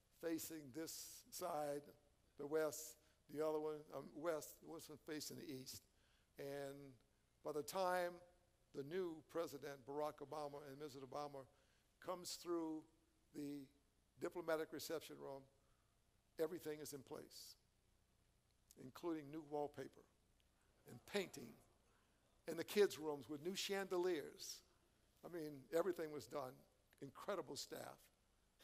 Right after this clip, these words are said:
Even my grandkids, little Remy and, and, uh, my dear little,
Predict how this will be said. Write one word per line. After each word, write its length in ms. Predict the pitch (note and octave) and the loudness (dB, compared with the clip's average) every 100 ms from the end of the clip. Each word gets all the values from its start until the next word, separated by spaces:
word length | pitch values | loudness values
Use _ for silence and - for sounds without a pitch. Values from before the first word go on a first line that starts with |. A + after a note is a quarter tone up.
| - - - - - - - _ - | -20 -20 -20 -20 -20 -20 -20 _ 0
Even 300 | F#3 A3 G#3+ | 2 6 8
my 160 | G#3 F#3+ | 8 8
grandkids, 840 | G3 F#3+ F3 - B2+ A2+ - - - - - - - - - - - - _ _ - | 10 8 8 2 0 0 -6 -10 -12 -20 -20 -20 -20 -20 -20 -20 -20 -20 _ _ -6
little 240 | E3 F#3+ F#3+ | 2 6 6
Remy 500 | F3+ F#3 E3 D3+ C3 - - | 10 10 8 -2 -4 -12 -6
and, 380 | E3 E3 D3+ D3+ D3 - - - _ - - - E3 D#3 | 0 2 0 -2 -10 -18 -20 -20 _ -20 -20 -4 2 2
and, 160 | D3+ | 2
uh, 300 | D3 C#3+ C#3+ B2 - - - _ - | 2 2 2 -2 -14 -20 -20 _ -4
my 120 | D3+ C#3+ | -2 2
dear 180 | E3+ E3+ | 6 6
little, 360 | D#3+ D#3 D#3 | 4 2 0